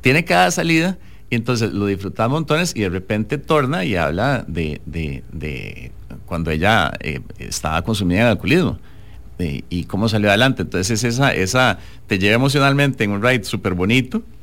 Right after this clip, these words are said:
súper positivo, porque,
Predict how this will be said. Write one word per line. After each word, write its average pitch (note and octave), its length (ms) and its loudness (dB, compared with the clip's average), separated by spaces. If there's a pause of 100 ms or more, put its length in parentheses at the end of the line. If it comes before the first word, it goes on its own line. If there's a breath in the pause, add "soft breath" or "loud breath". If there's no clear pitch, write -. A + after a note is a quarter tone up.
(140)
súper G2+ 240 -4
positivo, A#2+ 540 0 (540 loud breath)
porque, F2 760 0